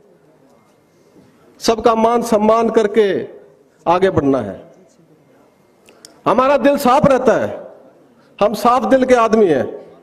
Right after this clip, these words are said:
जाट जो है, बिल्कुल सभी लोग कहते हैं भी जाटों में भरोसा किया जा सकता है, वो धोखा नहीं देगा। और ये, ये जग जाहिर बात है।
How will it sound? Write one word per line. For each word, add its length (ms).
जाट 380
जो 180
है, 120
बिल्कुल 560
सभी 260
लोग 200
कहते 260
हैं 80
भी 120
जाटों 280
में 120
भरोसा 300
किया 200
जा 120
सकता 260
है, 60
वो 100
धोखा 280
नहीं 160
देगा। 280
और 200
ये, 240
ये 100
जग 200
जाहिर 280
बात 260
है। 280